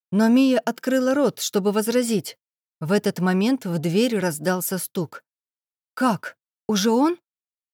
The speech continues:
Мы со страницей напряженно переглянулись, готовые влипнуть в стенку. Менделе, как самая уравновешенная в нашей компании,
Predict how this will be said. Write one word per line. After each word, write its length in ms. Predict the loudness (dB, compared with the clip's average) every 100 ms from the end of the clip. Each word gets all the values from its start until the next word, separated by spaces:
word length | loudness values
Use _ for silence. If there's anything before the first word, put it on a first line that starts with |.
| _
Мы 180 | -2 0
со 140 | 0 -4
страницей 640 | -2 0 0 0 -2 0
напряженно 640 | 0 -2 -2 0 0 0
переглянулись, 800 | 0 -2 -2 0 0 0 -2 -4 -12 _ _ -8
готовые 600 | -4 -2 -2 0 0 2
влипнуть 580 | 0 0 -2 -2 -4 -6
в 80 |
стенку. 640 | -14 -6 -2 -2 -2 -6 -6 _ _ _ _ _ _ _ -2
Менделе, 440 | 0 2 2 0
как 200 | -2 -6
самая 420 | -2 0 0 -2 -2
уравновешенная 880 | -2 0 0 0 -2 -2 -2 -2 -2
в 60 |
нашей 300 | -2 -4 -6
компании, 640 | -6 -6 -2 -2 -2 -4